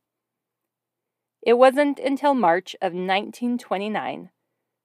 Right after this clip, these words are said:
more than a year after her disappearance, that an answer to where Francis had gone was finally found. Some fishermen found a body in the Connecticut River, and people wondered if it could be Francis or Alice Corbett,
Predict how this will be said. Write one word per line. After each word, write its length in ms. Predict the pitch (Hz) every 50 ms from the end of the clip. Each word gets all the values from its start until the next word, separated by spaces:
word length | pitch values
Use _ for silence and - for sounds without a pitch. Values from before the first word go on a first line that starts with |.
| _ _ -
more 240 | 180 196 220 247 240
than 160 | 302 311 311
a 80 | 302
year 280 | 285 247 214 208 202 - -
after 320 | 147 160 - - - 208
her 100 | 196 240
disappearance, 880 | 202 226 233 233 - - - - 202 165 151 139 104 - - - - _ _ _ _ _ _
that 220 | - 180 190 -
an 140 | 226 240 240
answer 400 | - - 202 202 214 - 226 220
to 120 | 220 - 233
where 200 | 214 214 220 -
Francis 420 | - 196 170 175 - - 180 -
had 160 | - 196 175
gone 360 | - 170 151 143 156 165 165 -
was 160 | 180 175 -
finally 340 | - - 185 165 160 156 165
found. 360 | 165 - - - - 208 202 _ _ _ _ _ _ _ _ _ _ _ _ _ _ _ _ _ _ _ _ _ _ _ _ _ _ _ _ _ _ _ _
Some 180 | - 262 262 247
fishermen 480 | - 262 - - 247 220 220 220 220 220
found 240 | - 214 190 202
a 60 | 214 190
body 320 | 185 180 170 180 190 190
in 80 | 185 196
the 80 | 196
Connecticut 500 | - - - - 160 170 185 - 254 240
River, 460 | - 202 185 160 - 170 165 170 170 _ _ _ _ _ _ _ _ _ _ _ _ _ _ _ _ -
and 140 | - 175 175
people 240 | - 285 - 392 349
wondered 320 | 277 254 233 240 240 226
if 80 | 233 247
it 80 | 220
could 100 | - 220
be 120 | - 214 208
Francis 720 | - - 180 165 175 175 - 190 185 190 - - - _ _ _ _ _ _ _ -
or 160 | 202 190 -
Alice 340 | - 160 170 160 170 - -
Corbett, 400 | - - - - - - -